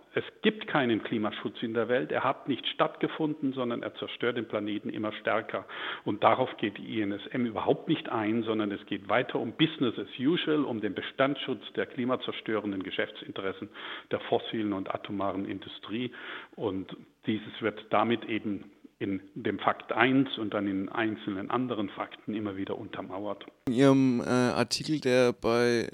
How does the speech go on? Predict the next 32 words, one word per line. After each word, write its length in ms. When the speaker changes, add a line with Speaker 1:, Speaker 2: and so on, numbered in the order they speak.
Speaker 2:
in, 340
also 360
auf 160
Ihrer 200
Seite 400
unter 260
anderem 420
erschienen 460
ist, 360
ja, 280
das, 220
äh, 680
ganz 240
genau 340
analysiert, 800
wie 260
die 300
I 60
N 160
S 160
M 400
wahrscheinlich 400
weiter 240
vorgehen 800
wird. 220
Sie 100
haben 120
das 440
unterteilt 880
in 520
acht 320
Phasen. 800